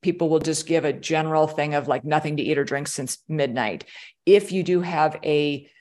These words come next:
uh, if you have dysautonomia, for example, or if you have other conditions where you are very sensitive to not eating or dr-, drinking if, and, and de-, being dehydrated,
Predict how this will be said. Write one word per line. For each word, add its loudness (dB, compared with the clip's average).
uh, -2
if -4
you 6
have -4
dysautonomia, 0
for 0
example, 2
or 2
if -4
you 0
have -2
other 2
conditions -4
where -2
you -2
are 0
very 0
sensitive 0
to 2
not 0
eating 0
or -6
dr-, -14
drinking -2
if, -8
and, -4
and -4
de-, -6
being 2
dehydrated, 2